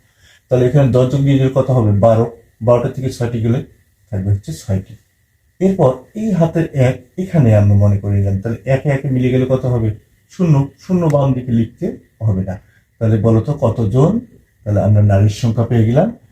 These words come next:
তাহলে নারীর সংখ্যা আমরা পেয়ে গেলাম ছয় হাজার চারশত তিরাশি জন। তাহলে উত্তর হচ্ছে আমাদের ছয় হাজার চারশত তিরাশি জন। এরপর দেখো, দেখো তিনটা থেকে আমার সাতটা বিয়োগ দিতে বলছে,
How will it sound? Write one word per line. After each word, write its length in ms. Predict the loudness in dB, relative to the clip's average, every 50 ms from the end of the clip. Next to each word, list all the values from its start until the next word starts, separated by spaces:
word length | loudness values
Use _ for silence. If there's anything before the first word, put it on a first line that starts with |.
| _ _ _ _ -6
তাহলে 140 | -2 -2 0 2
নারীর 280 | 4 2 2 2 -2 -4
সংখ্যা 240 | -6 -6 -4 -2 0
আমরা 160 | 2 2 2
পেয়ে 260 | 2 0 -2 -2 -2 0
গেলাম 240 | 0 2 2 2 2 0 -6 -10 -20 _ _ _ _ _ _ _
ছয় 260 | _ -2 0 2 4 4
হাজার 220 | 2 2 2 0 -2 -4 -12 -20 _ -12 -4
চারশত 420 | 0 0 0 0 -2 -6 -4 -2 -2 -4 -4 -6 -14 -20 _ _ _ _ _ -4
তিরাশি 360 | 0 2 2 2 0 -2 -6 -6
জন। 140 | -6 -8 -10 -12 -16 -18 _ _ _ -12 -6
তাহলে 140 | -4 -2 -2
উত্তর 200 | -2 -2 -2 -2
হচ্ছে 200 | -2 -2 0 0
আমাদের 220 | 0 0 0 -2 -2
ছয় 220 | -4 -2 0 2
হাজার 180 | 2 2 0 0
চারশত 320 | -2 -4 -4 -4 -6 -8 -6 -8 -8 -8 _ _ _ _ _ _ _
তিরাশি 340 | -2 0 2 2 0 -2 -6
জন। 160 | -8 -8 -8 -10 -16 -20 _ _ _ _ _ _ _ _ _ _ _ _ _ _ _ _ 0
এরপর 300 | 0 0 2 2 2 2 2
দেখো, 220 | 2 -2 -2 -2 -4 -8 _ _ _ _ _ _ _ -6
দেখো 220 | -2 0 0 0 0 0 2
তিনটা 340 | 4 6 6 6 6 4 0
থেকে 320 | 0 -2 -4 -2 0 2 2 4 2 0 -2 -6 -12 -20 -20 -20 -20 -16 -8
আমার 240 | -2 0 2 2 0 -2 -8
সাতটা 400 | -6 -2 -2 -2 -2 -2 -2 -2
বিয়োগ 260 | 0 2 2 2 2 2
দিতে 200 | 0 0 -2 -2
বলছে, 280 | -2 -2 -4 -4 -6